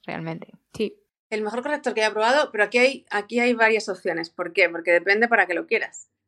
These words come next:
Speaker 3: Claro, el mejor corrector para tapar, porque puede ser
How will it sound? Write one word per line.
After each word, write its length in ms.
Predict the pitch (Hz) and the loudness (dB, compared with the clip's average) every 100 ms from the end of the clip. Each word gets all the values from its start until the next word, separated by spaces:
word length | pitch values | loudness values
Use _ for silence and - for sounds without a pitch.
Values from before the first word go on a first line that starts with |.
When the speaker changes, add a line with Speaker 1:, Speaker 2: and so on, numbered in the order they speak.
| _ | _
Speaker 3:
Claro, 200 | 220 180 | -2 -2
el 60 | 180 | -4
mejor 180 | 208 214 | -8 -6
corrector 400 | 247 - 240 - _ | -8 -4 -2 -4 _
para 280 | - 202 185 | 2 4 4
tapar, 480 | 180 180 208 240 - _ _ _ _ _ _ _ _ | 0 2 4 4 2 _ _ _ _ _ _ _ _
porque 240 | 196 180 | -12 -8
puede 180 | 170 175 | -2 0
ser 220 | 175 175 | 0 -4